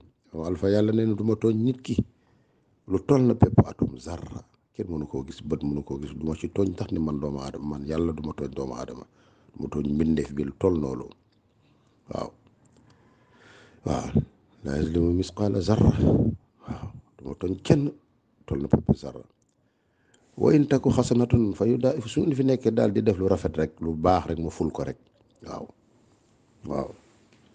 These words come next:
Te it, "ويؤت من لدنه أجرا عظيما." Yemuma ci, dinaa leen jox ngeneel lu màgg a màgg,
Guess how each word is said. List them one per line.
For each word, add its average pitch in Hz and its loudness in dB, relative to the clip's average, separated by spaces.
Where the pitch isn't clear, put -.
Te 76 -6
it, 85 4
"ويؤت 87 2
من 90 2
لدنه 87 4
أجرا 69 -8
عظيما." 62 -12
Yemuma 85 4
ci, 82 -6
dinaa 87 0
leen 85 0
jox - -2
ngeneel 90 4
lu 92 4
màgg 101 4
a 90 0
màgg, 78 -2